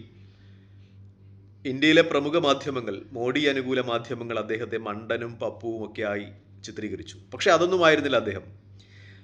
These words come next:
ലോകത്തെ ഏതൊരു രാഷ്ട്രീയ നേതാവിന് കഴിയുന്നതിനേക്കാളും വളരെ വിദഗ്ധമായി ആളുകളോട് സംവദിക്കുവാൻ കഴിയുന്ന, പത്രക്കാരോട് സംസാരിക്കുവാൻ കഴിയുന്ന, ലോകത്തിലെ ഏറ്റവും മികച്ച യൂണിവേഴ്സിറ്റികളിലെ വിദ്യാർത്ഥികളോട് തൻ്റെ രാഷ്ട്രീയവും രാഷ്ട്രത്തെക്കുറിച്ചുള്ള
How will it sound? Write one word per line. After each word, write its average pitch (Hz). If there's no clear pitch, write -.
ലോകത്തെ 151
ഏതൊരു 170
രാഷ്ട്രീയ 165
നേതാവിന് 160
കഴിയുന്നതിനേക്കാളും 147
വളരെ 131
വിദഗ്ധമായി 135
ആളുകളോട് 143
സംവദിക്കുവാൻ 127
കഴിയുന്ന, 120
പത്രക്കാരോട് 147
സംസാരിക്കുവാൻ 127
കഴിയുന്ന, 113
ലോകത്തിലെ 143
ഏറ്റവും 151
മികച്ച 147
യൂണിവേഴ്സിറ്റികളിലെ 139
വിദ്യാർത്ഥികളോട് 131
തൻ്റെ 139
രാഷ്ട്രീയവും 143
രാഷ്ട്രത്തെക്കുറിച്ചുള്ള 139